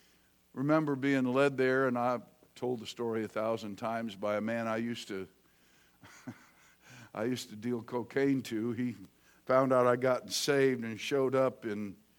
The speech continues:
showed up in my, uh, my job. I was an all-night cashier at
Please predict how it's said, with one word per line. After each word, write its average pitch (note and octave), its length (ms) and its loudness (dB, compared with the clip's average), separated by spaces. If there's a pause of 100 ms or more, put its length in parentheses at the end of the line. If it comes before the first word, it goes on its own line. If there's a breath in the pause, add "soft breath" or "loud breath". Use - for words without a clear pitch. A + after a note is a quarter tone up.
(440 soft breath)
showed C3 380 0
up C3 280 4
in A2+ 160 -4
my, G2+ 320 -6
uh, E2 180 -12 (1400 soft breath)
my G#2 220 -8
job. B2 440 0
I A2 100 -2
was G#2+ 180 -8
an A2 100 -6
all-night A#2+ 480 -4
cashier A#2 720 -2
at G2+ 60 -8